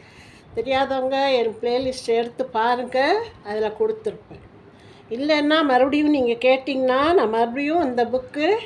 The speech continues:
நான் மறுபடியும் லெசன்ஸ் போடுறேன். நீங்க அதை கமெண்ட்ல கேளுங்க, யாருக்கெல்லாம் இன்ட்ரெஸ்ட்டோ அவங்கெல்லாம் கேளுங்க. "Yes, yes, today I will come home early from office." ஆமா, நான் சாயந்தரம்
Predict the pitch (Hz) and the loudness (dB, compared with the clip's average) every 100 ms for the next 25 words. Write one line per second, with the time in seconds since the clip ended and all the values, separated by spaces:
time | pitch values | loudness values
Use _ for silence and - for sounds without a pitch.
0 | - 220 208 208 214 220 262 214 202 240 | -12 -10 -6 -4 -4 -4 -4 -4 -4 -10
1 | 233 - 214 240 226 233 269 415 415 - | -10 -10 -6 -4 -4 -4 -2 -2 -4 -16
2 | - - - 233 247 226 220 240 240 277 | -20 -20 -10 -8 -4 -4 -4 -4 -4 -4
3 | 269 240 240 277 285 277 214 190 185 196 | -4 -6 -4 0 0 0 -4 -6 -4 -4
4 | 226 233 247 254 269 233 233 233 254 240 | -4 -6 -6 -2 -2 -2 -4 -4 -8 -8
5 | - 208 214 277 262 208 196 214 220 - | -8 -4 -2 -2 -4 -4 -4 -4 -8 -12
6 | 170 160 - 151 - - - - - - | -12 -12 -18 -20 -20 -20 -20 -20 -20 -20
7 | - - 311 370 - 320 220 - - - | -20 -4 2 2 2 -2 -2 -4 -20 -20
8 | - - - 294 302 320 277 269 285 - | -20 -20 -6 -2 4 8 8 8 4 2
9 | 240 247 247 - 269 311 320 - 233 233 | 2 2 0 0 2 2 0 0 2 4
10 | 226 254 277 285 285 226 247 302 - 208 | 4 4 4 0 -4 -4 -4 -4 -6 -8
11 | - 190 175 - 202 226 254 240 190 190 | -6 -6 -8 -8 -6 -4 -4 -6 -4 -6
12 | 190 - 208 214 220 233 294 440 | -8 -8 -6 -4 -4 -2 0 0